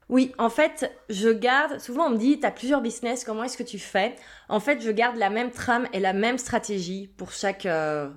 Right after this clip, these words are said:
pour chaque business. Là, il y a un troisième qui sortira soit en septembre deux mille vingt-deux, soit en deux mille vingt-trois. Mais en fait, une fois qu'on a lancé un business en ligne, on sait comment ça fonctionne et on sait quelles sont les actions à poser. Euh, moi, je dis souvent, ce serait beaucoup plus compliqué si j'avais un business en ligne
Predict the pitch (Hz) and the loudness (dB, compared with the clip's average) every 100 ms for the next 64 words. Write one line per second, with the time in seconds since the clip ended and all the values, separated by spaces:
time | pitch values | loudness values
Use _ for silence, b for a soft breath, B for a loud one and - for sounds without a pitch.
0 | - _ _ - - 208 185 185 214 214 | -18 _ _ -10 -4 -2 -2 -4 0 0
1 | 247 226 B B - 220 202 202 226 226 | 0 -4 B B 2 4 4 2 2 4
2 | 233 - - 196 - 208 202 208 B B | 0 -2 -2 -2 -4 -4 0 0 B B
3 | B B B B - 233 233 220 220 196 | B B B B -2 0 0 0 -2 0
4 | 214 208 208 202 202 202 220 226 202 202 | 2 4 4 4 2 2 2 0 -2 -2
5 | 190 202 214 220 208 - 214 226 277 - | -2 4 4 4 0 0 2 4 2 -4
6 | - 208 208 208 - 285 - 247 - - | -2 2 2 0 0 0 0 -4 -4 -2
7 | 240 240 330 302 214 220 226 220 214 247 | 0 2 2 2 2 0 0 0 0 -4
8 | 277 269 240 208 240 269 151 B B B | -6 -4 -2 0 2 0 -2 B B B
9 | B 208 208 294 294 226 226 202 214 196 | B -6 -2 2 2 2 2 0 -2 -2
10 | 247 240 190 254 247 196 214 190 185 185 | 0 0 -2 -2 -2 -2 -4 -2 -2 -2
11 | - 220 202 185 165 156 B B B B | -4 -2 -2 -4 -6 -6 B B B B
12 | - 190 196 247 233 220 247 226 247 262 | -2 2 4 4 2 0 0 4 4 4
13 | 240 - 202 247 277 240 233 214 190 233 | 0 0 2 2 2 2 0 -2 -2 2
14 | 247 254 214 196 196 196 233 - 214 208 | 2 0 -2 2 4 4 4 4 0 0
15 | 226 196 220 196 214 226 | -2 -2 0 2 6 6